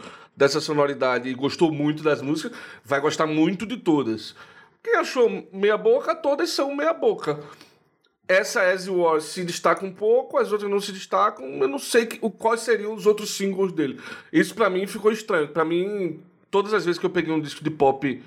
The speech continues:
famosão pra escutar, eu, eu sabia distinguir, "Eita, esse aqui é um single. Eita, esse aqui vai ser." Mesmo quando não tinha sido lançado ainda, a gente pensava, "Eita, esse aqui vai ser o próximo single, com certeza. Essa música é foda.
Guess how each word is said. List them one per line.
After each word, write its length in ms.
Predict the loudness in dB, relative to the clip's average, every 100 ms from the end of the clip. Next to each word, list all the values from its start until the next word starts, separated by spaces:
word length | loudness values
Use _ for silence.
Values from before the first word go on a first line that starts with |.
| -6
famosão 500 | -2 0 0 0 0
pra 120 | 0
escutar, 340 | -2 -2 0
eu, 160 | 0 -2 -6
eu 100 | -4
sabia 260 | 0 -2
distinguir, 280 | -4 -2 0
"Eita, 220 | 0 0 -4
esse 140 | -4
aqui 120 | 0
é 20 | 0
um 80 |
single. 280 | 0 -4 -6 -8 -10 -2
Eita, 320 | -2 -2 -4
esse 120 | -4
aqui 160 | -2 0
vai 140 | 0
ser." 380 | 0 -2 -2 -6 -4
Mesmo 220 | 0 2
quando 140 | 2 0
não 120 | -2
tinha 140 | -2
sido 200 | -4 -2 0
lançado 400 | 0 0 0 0
ainda, 240 | -2 -2
a 20 |
gente 100 | -2 -2
pensava, 280 | -4 0
"Eita, 220 | 0 -2 -4
esse 140 | -2
aqui 180 | -2 0
vai 80 | -2
ser 140 | 0
o 40 |
próximo 300 | -2 -2 -2
single, 280 | -4 -2 -2
com 120 | 0
certeza. 560 | 0 -2 -4 -2 -2 -4 -14 -20 -14
Essa 120 | -4 -2
música 260 | 0 -2
é 20 |
foda. 480 | -6 -4 -2 -2 -2